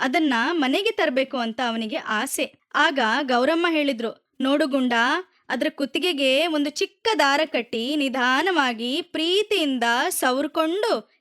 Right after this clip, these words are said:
ಎತ್ಕೊಂಡು ಹೋಗು ಮಗು" ಅಂತ. ಆದ್ರೆ ಗುಂಡ ತಲೆ ಅಲ್ಲಾಡ್ಸಿ, "ಊಹು, ನಮ್ಮ ಅಮ್ಮ ಪಾತ್ರೆಲೇ ವಸ್ತುಗಳ್ನ ಕೊಂಡು ಹೋಗಬೇಕು ಅಂತ ಹೇಳಿದಾರೆ, ಹಾಗಾಗಿ" ಅವನು ಬೆಕ್ಕಿನ ಮರಿನ ಒಂದು ಮಡಿಕೆಗೆ ಹಾಕ್ದ.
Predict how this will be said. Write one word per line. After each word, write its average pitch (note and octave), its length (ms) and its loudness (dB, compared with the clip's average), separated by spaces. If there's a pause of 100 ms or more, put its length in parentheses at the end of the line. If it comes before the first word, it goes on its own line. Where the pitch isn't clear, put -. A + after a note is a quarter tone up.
ಎತ್ಕೊಂಡು G4+ 460 0
ಹೋಗು C#4 180 0
ಮಗು" A3+ 760 -2
ಅಂತ. A#3 220 -6 (340)
ಆದ್ರೆ A3+ 480 0
ಗುಂಡ B3+ 320 2 (240)
ತಲೆ C#4+ 280 2
ಅಲ್ಲಾಡ್ಸಿ, C4 760 0
"ಊಹು, B3+ 800 -2 (100)
ನಮ್ಮ C4 180 0
ಅಮ್ಮ C4+ 360 2 (580)
ಪಾತ್ರೆಲೇ D4 720 4
ವಸ್ತುಗಳ್ನ D#4 680 2 (380)
ಕೊಂಡು D4 380 2
ಹೋಗಬೇಕು E4+ 640 0
ಅಂತ B3+ 400 -4
ಹೇಳಿದಾರೆ, C#4+ 640 2
ಹಾಗಾಗಿ" C#4+ 960 -2
ಅವನು C#4 340 0
ಬೆಕ್ಕಿನ A#3 440 -2
ಮರಿನ B3 360 0 (240)
ಒಂದು B3+ 260 0
ಮಡಿಕೆಗೆ A#3+ 480 0
ಹಾಕ್ದ. B3+ 340 -4